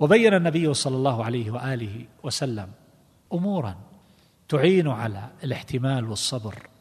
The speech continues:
ومن ذلك أنه أخبر صلى الله عليه وسلم أن المرأة خلقت من ضلع، وبين صلى الله عليه وآله وسلم أن أعوج ما في الضلع أعلاه.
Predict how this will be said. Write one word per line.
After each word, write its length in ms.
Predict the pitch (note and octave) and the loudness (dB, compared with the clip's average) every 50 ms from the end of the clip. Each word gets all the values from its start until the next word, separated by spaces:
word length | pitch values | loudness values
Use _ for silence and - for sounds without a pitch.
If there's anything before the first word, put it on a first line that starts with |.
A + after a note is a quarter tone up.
| _ _ _ _ _ _ _ _ | _ _ _ _ _ _ _ _
ومن 200 | D#3 B2 B2 A2 | -4 -2 -2 -2
ذلك 580 | F#2+ B2 B2 A#2+ A2 G#2+ - - - - - - _ _ _ _ _ _ _ _ _ - | 0 0 0 0 0 -4 -8 -8 -16 -20 -20 -20 _ _ _ _ _ _ _ _ _ -2
أنه 400 | E3 D3 C3+ A#2+ A#2 B2 C#3+ D#3+ | 0 2 2 0 0 0 0 0
أخبر 320 | D3+ - B2+ B2 A#2 A2 | -2 -2 -4 -4 -2 -2
صلى 260 | G#2 - - B2+ B2 | -2 -4 -4 -2 -2
الله 300 | B2 A#2+ C3 A#2+ G#2+ A2 | 0 0 0 0 0 -2
عليه 220 | G#2+ A2 A2+ A2 G#2 | -2 -2 -2 -2 -4
وسلم 580 | G2+ A2 - - C3+ B2 A#2 A2+ A2 G#2 G2+ G#2+ - _ _ _ _ _ _ _ - | -4 -4 -4 -4 -2 -4 -4 -6 -6 -8 -10 -14 -18 _ _ _ _ _ _ _ -4
أن 120 | D#3+ C#3+ C3+ | -4 -2 -2
المرأة 460 | B2 B2 C3+ C#3+ C#3 C3+ A#2+ - B2 | -2 0 -2 -2 -2 -4 -4 -4 -4
خلقت 640 | A2 - - D3 C#3+ B2+ B2+ - - A#2+ A2+ - - | -6 -4 -2 -2 0 0 -2 -4 -4 -10 -10 -6 -6
من 240 | B2+ C3 B2+ A#2+ A#2 | -6 -4 -4 -4 -2
ضلع، 380 | C#3+ D3 C3+ B2 A#2 A#2+ B2 - - - - - _ _ _ _ _ _ _ _ _ - - - - _ _ | -2 0 0 -2 -4 -6 -10 -14 -20 -20 -20 -20 _ _ _ _ _ _ _ _ _ -20 -20 -20 -20 _ _
وبين 400 | - D3 D#3 G3 G#3+ G3+ F#3+ F3 | 4 6 6 8 8 6 4 4
صلى 220 | D3+ - - D#3+ D#3+ | 2 2 4 4 6
الله 280 | D#3 E3 D#3+ C#3 C#3+ | 8 8 8 8 8
عليه 260 | C#3 D3 D3+ C#3 B2+ | 6 6 4 4 2
وآله 500 | B2+ C3+ - D3+ D#3 D3 C3+ C3 A#2 A#2+ | 0 2 2 2 2 4 4 2 2 2
وسلم 520 | A#2+ A#2+ A#2 - - C#3+ C#3 B2+ A#2+ A#2 - | 0 0 -2 0 0 0 0 0 -2 -2 -2
أن 220 | D3 C#3 C3+ B2+ | -4 -4 -2 -4
أعوج 640 | C3 C3+ C#3+ D3+ D#3 C#3 C3+ C#3 C3+ C#3+ C3 - D#3 D#3 C#3+ C#3+ C#3+ - - - - - _ _ _ _ _ _ _ _ | -4 -4 -2 -2 -2 0 0 2 2 0 0 0 -2 -4 -4 -6 -10 -14 -20 -20 -20 -20 _ _ _ _ _ _ _ _
ما 140 | - D3 C3+ | 2 2 2
في 100 | - C#3 | 2 0
الضلع 340 | A#2+ A#2+ D3 D3+ C3+ - - - - - - - - - _ _ _ _ | -2 2 2 2 2 0 -6 -14 -20 -20 -20 -20 -20 -20 _ _ _ _
أعلاه. 380 | - A#2 A2+ A#2 A#2 A2 G#2 - | -8 -6 -4 -4 -4 -4 -6 -10